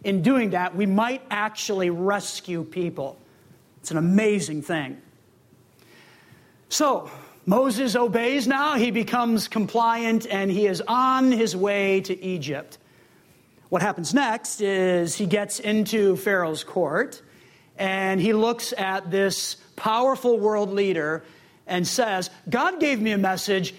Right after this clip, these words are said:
He wants you to let all of the Israelites go." And Moses, or Pharaoh, says, "No, no, I'm not gonna do that.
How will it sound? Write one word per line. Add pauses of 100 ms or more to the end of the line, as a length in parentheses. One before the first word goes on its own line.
(120)
He
wants
you
to
let
all
of
the
Israelites
go." (920)
And
Moses,
or
Pharaoh,
says, (840)
"No, (600)
no,
I'm
not
gonna
do
that.